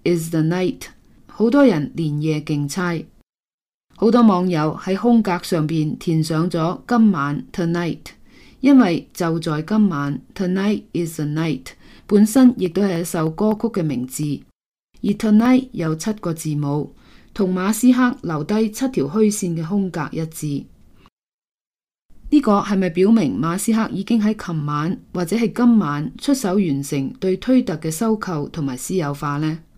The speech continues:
答案終有揭曉嘅一刻，但能夠將一宗企業收購變成令到無數網友參與互動嘅競猜遊戲，可能亦都只有馬斯克能夠做得到啦。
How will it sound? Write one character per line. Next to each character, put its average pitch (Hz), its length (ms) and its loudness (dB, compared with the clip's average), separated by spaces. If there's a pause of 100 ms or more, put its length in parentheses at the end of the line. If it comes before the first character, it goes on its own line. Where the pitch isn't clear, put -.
(400)
答 240 120 0
案 220 380 2
終 269 160 8
有 196 160 6
揭 - 160 -6
曉 165 260 -2
嘅 160 100 -2
一 156 80 0
刻， 156 360 -6 (1400)
但 220 280 2
能 180 140 0
夠 233 120 4
將 277 200 6
一 277 120 10
宗 262 340 6
企 175 120 -4
業 175 260 -2
收 220 260 0
購 170 460 -4
變 247 180 6
成 165 220 0
令 175 180 -2
到 185 100 2
無 156 220 0
數 185 260 0
網 156 240 -2
友 156 280 -4
參 240 320 2
與 190 160 2
互 160 180 -4
動 151 240 -4
嘅 160 160 -4
競 143 260 -4
猜 208 240 -2
遊 139 280 -8
戲， 147 280 -6 (180)
可 208 160 2
能 151 260 2
亦 165 80 -2
都 220 160 2
只 214 140 -4
有 180 140 2
馬 156 260 -2
斯 196 180 -6
克 190 280 -4
能 135 180 -8
夠 143 120 -6
做 139 180 -8
得 160 120 -6
到 151 220 -4
啦。 143 240 -6